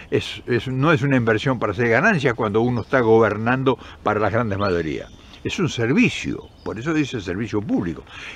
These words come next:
Esto no, esto quieren hacerla rentable, porque como la tienen que vender,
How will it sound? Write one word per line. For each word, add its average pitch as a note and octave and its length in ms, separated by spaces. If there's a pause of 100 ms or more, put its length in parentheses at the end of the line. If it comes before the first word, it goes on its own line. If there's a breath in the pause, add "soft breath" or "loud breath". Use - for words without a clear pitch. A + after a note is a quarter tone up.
Esto G#3+ 280
no, G3+ 240
esto - 160
quieren A3+ 240
hacerla F#3+ 300
rentable, B2 800
porque A2 260
como G2 260
la F2+ 120
tienen C4+ 260
que A#3 160
vender, A2+ 460